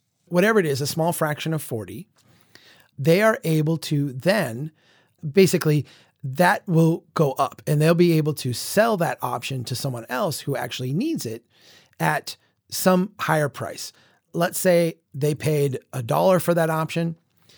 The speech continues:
So I have an option to buy oil from you at forty dollars.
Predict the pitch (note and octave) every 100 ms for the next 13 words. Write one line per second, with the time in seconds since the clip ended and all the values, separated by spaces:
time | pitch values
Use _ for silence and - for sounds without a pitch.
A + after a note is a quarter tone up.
0 | - - - C#3 A#2+ A2 - D3 D#3+ D3+
1 | C#3+ - C#3+ C#3 B2 C#3 D#3 D3 D#3 D#3+
2 | D3 D3 B2+ - D#3+ F3 F3 E3 E3 D#3+